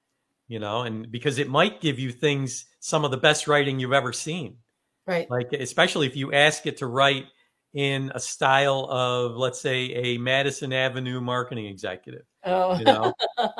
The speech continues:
Speaker 1: Like, you, it, it will give you that, you know, it's just, it knows.
Speaker 2: Yeah.
Speaker 1: Um, so, yeah, and there's a couple other, uh, prompt examples, but you get the idea. I
Speaker 2: Yeah.
Speaker 1: mean, it's, it, it's such a rabbit hole.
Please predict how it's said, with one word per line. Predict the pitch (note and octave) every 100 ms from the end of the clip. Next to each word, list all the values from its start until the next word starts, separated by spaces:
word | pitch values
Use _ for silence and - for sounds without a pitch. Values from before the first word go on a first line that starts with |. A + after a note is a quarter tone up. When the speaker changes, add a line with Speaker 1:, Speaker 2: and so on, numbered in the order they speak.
| A3+ -
Speaker 1:
Like, | B2+ B2 - - - - - E3
you, | C#3+
it, | C#3+ D3+ D#3
it | D#3+ F3
will | A3 F#3+
give | E4 F#4
you | F3
that, | A2+ G2 F#2 -
you | C3
know, | C3 D3+
it's | D#3 -
just, | F3 - - -
it | F3 F3+
knows. | F3 A#3 D#4+ G#2+ - - - _ -
Speaker 2:
Yeah. | G3+ F#3
Speaker 1:
Um, | B2 B2 B2 B2 B2 - - -
so, | - D#3 C3+ B2+ B2+
yeah, | C3 B2 C3 G#2+
and | C3+ D3 D3+
there's | G#3+ G3
a |
couple | E3+ D#3+ D3
other, | C3+ C3+ B2+ A#2+ - _ _ _
uh, | B2 B2
prompt | A#2+ C#3 B2+ B2
examples, | A#2 - A#2+ A#2+ C#3 B2
but | A3+ A3+ C4
you | C#4 C4
get | B3 -
the | C3+
idea. | A#2+ A#2 A#2 A#2 A2+
I | B2+
Speaker 2:
Yeah. | C#3+
Speaker 1:
mean, | D3 D3
it's, | C#3+ - _ _ _
it, | E3+ - G3 F#3 - -
it's | E3+ F3 D#3+ -
such | - - - G#3+ - - - E3+
a | D#3 D3+
rabbit | B2+ C#3 D3 C3 A#2+
hole. | A#2 G2 -